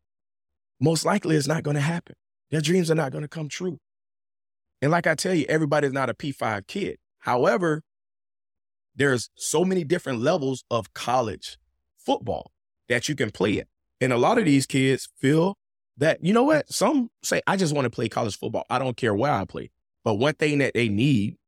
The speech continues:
is film. They need film in order to send these out to colleges so colleges can come look at 'em. So this is what I tell kids. Listen, if you're in your junior year and you're not getting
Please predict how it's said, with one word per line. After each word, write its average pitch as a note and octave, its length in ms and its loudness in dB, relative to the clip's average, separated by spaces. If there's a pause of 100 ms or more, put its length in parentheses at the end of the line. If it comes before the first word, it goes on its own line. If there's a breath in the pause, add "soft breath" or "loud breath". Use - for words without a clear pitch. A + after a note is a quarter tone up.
(180)
is G#2 120 0
film. G2 360 -2 (720)
They G2+ 120 0
need G#2+ 520 2
film G#2 680 -4 (260)
in A2 180 -2
order A2 300 0
to G#2+ 120 -6
send A#2+ 240 -2
these A2+ 160 -4
out F#2 180 -8
to - 40 -8
colleges G#2 460 -2
so G2 120 -6
colleges G2+ 440 -4
can A2 100 -12
come G#2 240 -4
look B2+ 160 -2
at D#2+ 120 -8
'em. - 100 -18 (400)
So C3 160 -4
this E3 180 0
is C3 80 -4
what A#2+ 160 2
I A2+ 80 2
tell G2 260 -6
kids. F2+ 320 -10
Listen, A2+ 300 -2 (580)
if B2 240 0
you're A3+ 220 0
in E3+ 80 2
your C#3 160 2
junior A#2 440 0
year A2 440 -4 (1500)
and G#2+ 280 0
you're A#2 180 2
not A2+ 420 -2
getting A2+ 640 -2